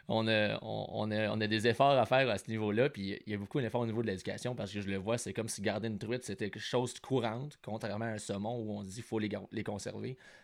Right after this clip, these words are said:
Mais on a aussi, euh, la pêche à la truite, qui est une espèce incroyable, qui est une espèce qu'on, on retrouve pas partout, qui devient grosse, qui devient le fun. En plus, c'est un poisson qui mange en rivière, où on pourrait aussi avoir beaucoup de plaisir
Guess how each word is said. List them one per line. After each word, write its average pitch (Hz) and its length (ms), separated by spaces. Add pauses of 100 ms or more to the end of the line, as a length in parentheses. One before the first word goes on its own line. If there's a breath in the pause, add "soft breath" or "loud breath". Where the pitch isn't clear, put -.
(120)
Mais 104 60
on 101 120
a 104 40
aussi, 131 400
euh, - 120 (340 soft breath)
la - 140
pêche 143 180
à - 60
la 87 100
truite, 151 240
qui - 80
est - 140
une 95 120
espèce - 480 (200)
incroyable, 107 960
qui - 100
est - 120
une 101 120
espèce 120 420
qu'on, - 180 (260 soft breath)
on 104 180
retrouve 104 340
pas 170 120
partout, 165 460
qui - 80
devient 104 320
grosse, 135 260
qui - 80
devient 101 280
le 98 60
fun. 151 320
En 196 100
plus, 160 180
c'est - 140
un 196 80
poisson 165 480
qui - 180
mange 196 460
en 107 60
rivière, 107 600 (300 loud breath)
où 110 160
on 104 100
pourrait 113 220
aussi 110 280
avoir 127 240
beaucoup 110 220
de 135 60
plaisir 113 540